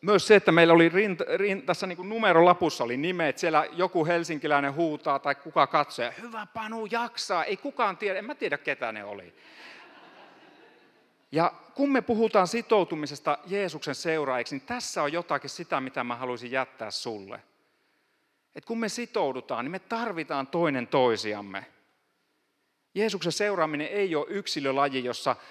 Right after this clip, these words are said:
sä ikään kuin laitat sen talenttis käyttöön ja sitten niinku hirveällä akrella ja "kyllä jaksaa" ja "jaksaa, jaksaa". Ei jaksa.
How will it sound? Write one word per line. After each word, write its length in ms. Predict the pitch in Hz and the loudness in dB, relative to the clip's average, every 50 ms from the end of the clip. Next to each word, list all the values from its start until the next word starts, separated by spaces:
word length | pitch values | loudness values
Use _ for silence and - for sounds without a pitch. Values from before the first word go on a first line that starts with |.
| - _ | -20 _
sä 160 | - - 180 | -4 -2 -2
ikään 280 | - - - 170 147 - | -2 0 0 0 0 0
kuin 140 | 151 147 | -2 0
laitat 280 | 160 165 151 131 170 - | 2 2 2 0 -2 -4
sen 120 | - 127 | -4 -8
talenttis 560 | - - 165 160 160 143 120 - - 123 - - | -2 0 2 2 2 0 -2 -4 -6 -8 -8 -4
käyttöön 540 | - 143 135 135 127 - - - 120 110 | -2 0 0 0 -2 -4 -6 -8 -8 -6
ja 80 | 110 113 | -6 -6
sitten 300 | 147 151 - - 143 123 | -6 -8 -6 -6 -6 -6
niinku 220 | 123 117 127 120 - - - - - - - - _ _ - 160 | -4 -6 -8 -8 -8 -12 -18 -20 -20 -20 -20 -20 _ _ -2 0
hirveällä 720 | 170 175 170 156 131 127 135 127 127 123 127 - - - - - - - - - - | 0 0 0 -2 -4 -4 -2 -2 0 -2 -2 -4 -6 -12 -18 -20 -20 -20 -20 -14 -10
akrella 560 | 143 143 143 139 - 135 127 127 123 117 117 | -6 -6 -6 -6 -6 -2 -2 -2 -2 -2 -6
ja 140 | 117 113 117 147 - | -8 -8 -10 -10 -4
"kyllä 320 | - 170 165 170 147 139 135 | -4 -2 -2 -2 -2 -4 -4
jaksaa" 560 | 135 135 143 135 - - - - 123 113 117 | -2 -2 -4 -4 -6 -12 -12 -8 -6 -6 -4
ja 100 | 117 117 | -4 -2
"jaksaa, 540 | 139 156 156 - - - - 135 117 110 110 | 2 2 2 2 0 -4 -4 -2 -2 -2 -2
jaksaa". 580 | 117 113 110 - - - - - 107 110 - - _ _ _ _ _ _ _ _ - | -2 -4 -6 -8 -10 -14 -14 -14 -16 -18 -20 -20 _ _ _ _ _ _ _ _ -6
Ei 240 | 208 226 214 180 202 | -2 0 0 0 0
jaksa. 520 | 233 240 208 156 - - - - 113 - | 0 -2 -2 -6 -6 -8 -8 -8 -8 -12